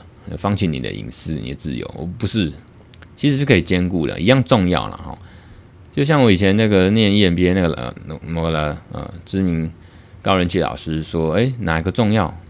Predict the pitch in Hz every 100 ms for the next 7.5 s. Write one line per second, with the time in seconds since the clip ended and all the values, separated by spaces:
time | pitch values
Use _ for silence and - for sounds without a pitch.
0 | - 92 73 71 - - - - - 123
1 | 120 85 71 110 87 98 92 87 69 73
2 | 85 82 85 87 - - 147 147 95 78
3 | 65 52 - - - - - - 90 -
4 | 147 147 104 80 85 92 104 101 - 110
5 | 110 - 82 71 - - - - - -
6 | 73 71 - 82 104 104 - 87 64 64
7 | - 82 80 78 76